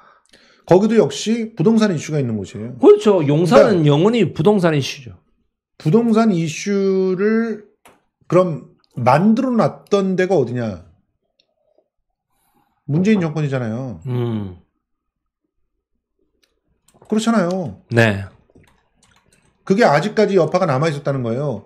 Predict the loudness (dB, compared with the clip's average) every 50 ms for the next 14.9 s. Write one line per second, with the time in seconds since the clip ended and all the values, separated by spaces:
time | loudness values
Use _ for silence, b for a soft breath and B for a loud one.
0 | _ -4 2 4 4 4 4 4 0 0 0 0 2 2 2 2 2 0 0 -2
1 | -2 -4 -4 -2 0 0 0 0 0 -2 -4 -4 -4 -2 -2 -2 -4 -4 -6 -8
2 | -8 -8 -8 -10 -10 -12 -16 _ _ _ _ _ _ _ _ _ _ _ _ _
3 | _ _ -4 -2 -2 -2 -2 -4 -4 -4 -6 -6 -6 -10 -14 _ _ _ _ _
4 | _ _ _ _ _ _ _ _ _ -2 0 2 4 4 2 2 0 -4 -10 -18
5 | _ _ _ -6 -6 -6 -8 -16 _ _ _ -6 -2 0 2 2 0 -2 -2 0
6 | 0 0 0 0 -4 -10 -14 -18 _ _ -2 0 2 2 0 0 -2 -2 0 0
7 | 0 -2 -2 -6 -6 -6 -6 -4 -4 -4 -4 -4 -4 -4 -6 -6 -8 -12 _ _
8 | _ _ _ _ _ _ _ _ _ _ _ _ _ _ _ _ -18 -2 2 4
9 | 4 6 4 4 4 2 2 2 2 2 0 0 0 -4 -8 -6 -2 0 0 2
10 | 2 0 0 -2 -2 -4 -4 -4 -2 0 0 0 -2 -2 -2 -4 -6 -8 -10 b
11 | b b b b b b b b _ _ _ _ _ _ _ _ _ -10 -4 0
12 | 0 2 2 0 0 -4 -6 -8 -12 -16 _ _ _ _ _ _ _ -6 -2 0
13 | 2 4 4 4 4 0 -2 -4 -4 -4 -2 -2 0 -2 -2 -2 -2 -4 -4 -4
14 | -4 -4 -4 -4 -4 -4 -4 -4 -4 -6 -6 -6 -6 -8 -8 -10 -12 -14